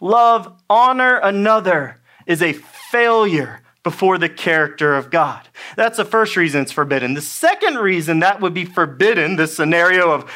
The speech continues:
Maserati guy and homeless guy, second reason it's forbidden, it's against God's explicit law. Look at verses eight and nine. He dives right in this.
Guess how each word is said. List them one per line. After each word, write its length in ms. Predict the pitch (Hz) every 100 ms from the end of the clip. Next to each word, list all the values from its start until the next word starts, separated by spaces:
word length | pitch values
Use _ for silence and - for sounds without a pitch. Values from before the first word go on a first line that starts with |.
| -
Maserati 640 | 147 175 175 175 185 190 185
guy 300 | 180 180 180
and 120 | 135
homeless 520 | 123 226 240 156 -
guy, 400 | 139 120 127 98 - _ _ _ _ _ _ _ _ _ _ _
second 580 | - - - 240 359 226
reason 260 | 214 196
it's 80 | 190
forbidden, 460 | - 185 185 214 233
it's 120 | 233
against 460 | 220 156 247 262 190
God's 260 | 220 214
explicit 680 | 202 - - 226 254 226 185
law. 440 | 220 247 139 131 _ - -
Look 180 | 226 254
at 100 | 254
verses 340 | 220 233 233 -
eight 220 | 220 240
and 140 | 190 214
nine. 340 | 240 170 113
He 80 | 170
dives 320 | 202 220 202
right 180 | 208 202
in 140 | 247
this. 300 | 180 123 -